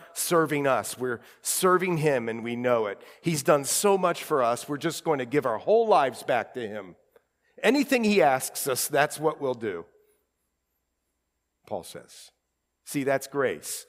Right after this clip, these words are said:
And you could go to Romans twelve, one and two. You just, what's your reasonable service, Romans twelve says? Just to sacrifice your whole life back to him. Your,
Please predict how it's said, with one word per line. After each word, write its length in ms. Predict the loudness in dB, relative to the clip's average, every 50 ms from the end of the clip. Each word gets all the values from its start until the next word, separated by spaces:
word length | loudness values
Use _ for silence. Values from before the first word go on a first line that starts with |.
| _ _ _ -10
And 140 | -8 -8 -8
you 80 | -8
could 160 | -8 -8 -6
go 140 | -2 -2 -2
to 80 | -2 -2
Romans 400 | -4 -4 -4 -4 -6 -8 -10 -14
twelve, 500 | -10 -6 -4 -4 -2 -4 -6 -8 -12 -18 _ _ _ _ _ _ _ _ _ _ _ _
one 200 | -6 -4 -4 -4
and 160 | -6 -8 -10
two. 380 | -8 -6 -4 -4 -4 -6 -10 -14 -18 -20 _ _ _ _ _ _ _ _ _ _ _ _ _ _ _ _ _ _ _ _ _ _ _ _ _ _ _ _ _ _ _ _ _ _ _ _ _ _ _ _ _ _ _ _ _ _ _ _ _ _ _ _
You 100 | -18 -14
just, 220 | -12 -10 -10 -12 -14 _ -20 _ _ _
what's 200 | 0 0 0 0
your 120 | -2 -4
reasonable 760 | -4 -4 -4 -2 -2 0 -2 -2 -2 -2 -2 -2 -2 -2 -4
service, 600 | -4 -4 -4 -2 -2 -2 -2 -4 -8 -10 -10 -8
Romans 360 | -8 -8 -8 -8 -10 -12 -14
twelve 340 | -12 -10 -8 -6 -6 -8 -8
says? 240 | -10 -10 -10 -10 -8
Just 220 | -10 -10 -10 -8
to 140 | -8 -8 -8 -10 -14 -20 -20 -20 _ _ _ _ _
sacrifice 920 | -6 -4 -2 0 0 0 -2 -4 -4 -6 -6 -6 -4 -4 -6 -6 -6 -8
your 120 | -8 -8 -6
whole 220 | -4 -4 -4 -2
life 300 | -4 -6 -6 -8 -10 -8
back 200 | -8 -8 -8 -8 -10
to 80 | -12
him. 200 | -10 -10 -12 -10
Your, 240 | -6 -2 -2 -2 -2